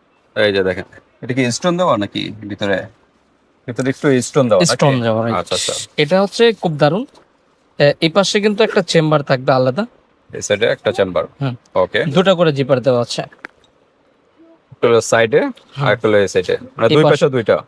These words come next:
Speaker 2: হ্যাঁ।
Speaker 1: ওকে।
Speaker 2: সাথে তো লং বেল অবশ্যই থাকবে।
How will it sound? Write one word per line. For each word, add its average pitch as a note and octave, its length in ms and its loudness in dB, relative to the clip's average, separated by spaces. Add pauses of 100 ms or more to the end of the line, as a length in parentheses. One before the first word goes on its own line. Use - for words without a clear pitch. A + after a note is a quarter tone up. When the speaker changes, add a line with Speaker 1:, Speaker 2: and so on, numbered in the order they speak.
Speaker 2:
হ্যাঁ। A#2 200 -4 (960)
Speaker 1:
ওকে। D#2 360 -4 (2250)
Speaker 2:
সাথে D#3 340 0
তো F#3+ 100 0
লং E3 260 2
বেল E3 140 2
অবশ্যই D#3 340 -2
থাকবে। C3 300 0